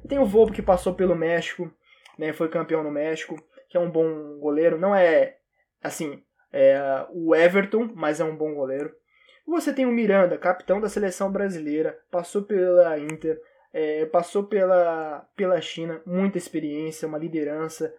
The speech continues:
não costuma errar. Você tem o Reinaldo, que vira e mexe tá como capitão, passou por momentos extremamente difíceis no clube e se manteve firme, não falando, "Eu vou ser campeão pelo São Paulo." Então, assim, sempre se demonstra muito forte ali também na hora de jogar clássicos. É um garçom do São Paulo,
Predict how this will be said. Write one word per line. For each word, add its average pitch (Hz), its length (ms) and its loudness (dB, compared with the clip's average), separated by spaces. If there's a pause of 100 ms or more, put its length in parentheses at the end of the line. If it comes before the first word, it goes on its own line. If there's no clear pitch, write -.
(320)
não 208 200 2
costuma 196 400 -2
errar. 151 400 -4 (840)
Você 262 320 4
tem 220 180 -2
o 220 60 2
Reinaldo, 160 540 0
que 156 260 -12
vira 160 180 -8
e 156 40 -8
mexe 156 320 -8
tá 156 140 -6
como 165 220 -8
capitão, 151 560 -10 (340)
passou 180 280 -2
por 202 140 -2
momentos 180 600 -2 (200)
extremamente 180 500 -2
difíceis 170 420 -10
no 165 80 -8
clube 160 280 -6
e 156 40 -10
se - 140 -10
manteve 175 380 -4
firme, 170 280 -8
não 165 140 -6
falando, 151 420 -8
"Eu 190 160 2
vou 196 120 -4
ser 196 180 -8
campeão 180 380 -6
pelo 165 160 -8
São 143 200 -14
Paulo." 156 400 -6 (500)
Então, 165 120 -4
assim, 160 340 -10 (240)
sempre - 360 -8
se - 160 -18
demonstra 165 440 -4
muito 175 280 -8
forte 160 360 -4
ali 160 120 -8
também 151 400 -10
na 151 120 -6
hora 151 160 -2
de 151 80 -12
jogar 151 260 -4
clássicos. 156 760 -6
É 175 140 4
um 196 260 2
garçom 160 360 -2
do 160 60 -8
São 147 200 -12
Paulo, 156 300 0